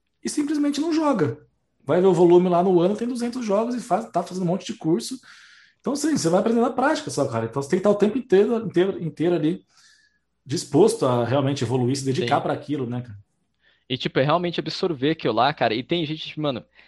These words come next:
Speaker 2: que você vê, que você vê assim, realmente, mano, você tem, você abriu vagas pra sua mentoria, né, mano?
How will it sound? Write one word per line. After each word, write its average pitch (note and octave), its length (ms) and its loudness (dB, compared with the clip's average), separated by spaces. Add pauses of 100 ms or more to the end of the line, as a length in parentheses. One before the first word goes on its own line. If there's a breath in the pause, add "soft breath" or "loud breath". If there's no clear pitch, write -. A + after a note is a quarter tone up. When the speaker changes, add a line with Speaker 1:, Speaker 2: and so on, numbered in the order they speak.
(140 soft breath)
Speaker 2:
que - 120 -8
você D3+ 320 -2
vê, D3+ 480 2
que - 100 -20
você C#3+ 260 -2
vê C#3+ 120 0
assim, C#3+ 240 -6
realmente, C#3+ 340 -4
mano, A#2 140 -4
você A#2 240 -4
tem, C#3 240 -4
você B2+ 320 -6 (400)
abriu B2+ 460 2
vagas A#2+ 300 0
pra A2+ 100 -8
sua B2+ 120 -10
mentoria, B2 440 -2
né, C#3 120 -4
mano? A#2+ 220 -8